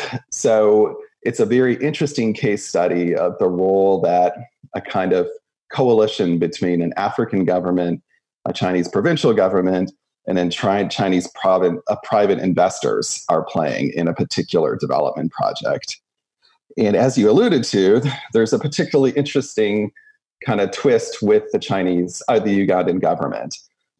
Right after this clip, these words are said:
So, um, the land that the, uh, that the industrial park is being built on is actually owned and controlled by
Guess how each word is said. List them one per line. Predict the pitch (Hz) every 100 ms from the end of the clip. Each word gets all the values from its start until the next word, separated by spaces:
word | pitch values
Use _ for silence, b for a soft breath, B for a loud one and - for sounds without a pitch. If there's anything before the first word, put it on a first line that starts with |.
| _ _ -
So, | 147 131 123 120 117 113 - -
um, | 104 98 98 113 123 131 -
the | 131 127
land | 131 156 139 98 107 131 147 139
that | 107 101 -
the, | 104 104 101 104 120 -
uh, | 98 98 98 110 113 -
that | 101
the | 110
industrial | 107 101 98 113 107
park | - 90 92 -
is | 95 - 95
being | 92 92 -
built | 113 123 -
on | 80 67 98 120 _ _ _ _ _
is | 127 113
actually | 110 - 120 110 98 92 98 - _ _ b _ _
owned | 139 139 143 123
and | 113
controlled | - 110 - 196 165 107 113 - 113
by | 101 98 110 110 110 113